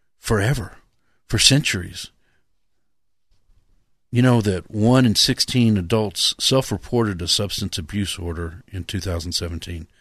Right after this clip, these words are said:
That's the ones that admitted it. And, of course, that's the first step to overcoming addiction, is admitting, you know, that first step.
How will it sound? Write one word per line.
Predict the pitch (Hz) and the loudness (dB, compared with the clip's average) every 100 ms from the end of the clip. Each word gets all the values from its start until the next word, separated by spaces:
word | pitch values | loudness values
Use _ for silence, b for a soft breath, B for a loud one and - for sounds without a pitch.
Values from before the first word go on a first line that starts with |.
| _ - | _ -6
That's | - - | -4 0
the | |
ones | 110 104 | 2 2
that | 92 | 0
admitted | 82 80 90 92 | -6 -6 -4 -6
it. | - - - _ _ _ _ _ - | -8 -14 -20 _ _ _ _ _ -2
And, | 120 | 0
of | 107 | 0
course, | - 98 | 0 -2
that's | 101 - | -2 -6
the | |
first | 87 104 87 | -6 -6 -6
step | - 87 | -6 -8
to | - | -6
overcoming | 87 82 - 127 98 | -8 -8 -2 2 2
addiction, | 82 85 - 85 - B B B | -2 -8 -10 -14 -16 B B B
is | 85 | -6
admitting, | 90 85 98 90 80 b b b | -4 -2 -2 -4 -8 b b b
you | 95 | -6
know, | 90 90 85 _ - | -4 -6 -10 _ -10
that | 101 90 | -10 -8
first | - 104 - | -2 -2 0
step. | 107 87 | -2 -4